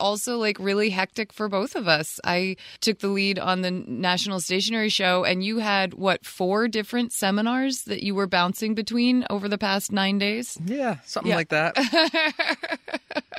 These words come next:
Speaker 1: Where did you go? You went, first you went down to Connecticut.
Speaker 2: That was to see a good old friend who had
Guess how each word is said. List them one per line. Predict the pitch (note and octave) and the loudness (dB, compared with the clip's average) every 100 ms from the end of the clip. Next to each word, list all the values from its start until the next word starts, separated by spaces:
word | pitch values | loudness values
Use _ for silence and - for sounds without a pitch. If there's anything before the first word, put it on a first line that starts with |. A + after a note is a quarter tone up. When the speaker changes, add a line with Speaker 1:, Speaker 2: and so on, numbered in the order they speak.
| - - - | -10 -8 -8
Speaker 1:
Where | - D#4 | -2 2
did | F4+ E4 | 2 2
you | E4 | 0
go? | C4 F#3 | 2 2
You | F#3+ A3+ | 2 0
went, | A#3 A3+ - - - | 2 0 -4 -18 -12
first | - C4+ - | 0 2 4
you | E4 | 4
went | D#4+ C#4+ | 2 2
down | A#3+ A#3+ | 2 2
to | |
Connecticut. | B3 B3+ F#3+ F3 G3 A3 _ _ - | 0 0 0 -2 -6 -8 _ _ 0
Speaker 2:
That | D#3 E3 | 2 2
was | G3+ - | 0 0
to | D3 | -2
see | - C#3 | 0 0
a | A2+ | -2
good | G#2 - C#3 D#3 E3+ - | -4 -2 2 2 2 2
old | A#2+ B2+ C3 | 2 4 2
friend | - G#2 F#2+ F#2+ | 0 2 4 2
who | G2+ | 0
had | G2 | -2